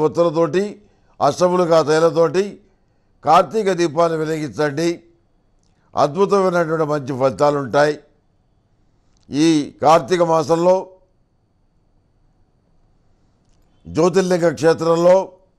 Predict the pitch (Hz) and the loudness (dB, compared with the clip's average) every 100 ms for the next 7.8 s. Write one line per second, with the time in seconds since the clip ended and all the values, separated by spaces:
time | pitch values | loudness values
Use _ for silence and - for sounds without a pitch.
0 | _ _ _ _ _ _ _ _ _ _ | _ _ _ _ _ _ _ _ _ _
1 | _ _ _ _ _ _ _ _ _ _ | _ _ _ _ _ _ _ _ _ _
2 | 113 165 170 143 107 - _ _ _ _ | -4 0 2 0 -2 -10 _ _ _ _
3 | _ _ _ _ _ _ - 151 202 208 | _ _ _ _ _ _ -2 0 0 0
4 | 202 185 175 175 170 160 139 160 160 160 | 2 4 4 4 4 2 0 0 2 0
5 | 139 156 139 147 143 160 170 - _ _ | -2 -4 -2 -2 0 -2 -4 -8 _ _
6 | _ _ _ _ _ _ _ _ _ _ | _ _ _ _ _ _ _ _ _ _
7 | _ - 139 151 196 185 196 | _ -4 -2 0 -2 2 2